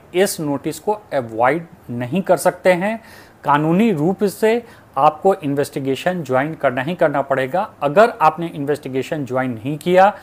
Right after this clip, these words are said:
तो न सिर्फ आपके खिलाफ कानूनी कार्रवाई हो सकती है, बल्कि मौजूदा केस में भी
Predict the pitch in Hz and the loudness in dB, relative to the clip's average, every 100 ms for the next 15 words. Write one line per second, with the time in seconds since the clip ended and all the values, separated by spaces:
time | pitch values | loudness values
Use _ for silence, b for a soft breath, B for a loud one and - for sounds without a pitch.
0 | B 175 170 208 226 180 165 160 - - | B 2 4 4 2 2 2 2 2 0
1 | 165 180 180 147 147 160 156 131 135 160 | 2 2 2 0 0 0 0 2 2 2
2 | 165 160 165 - 165 175 143 131 147 135 | 0 0 -2 -2 0 2 0 -2 -4 -2
3 | 127 135 160 165 - 151 170 165 135 135 | -4 -2 -2 -2 -4 -2 -2 -2 -4 -6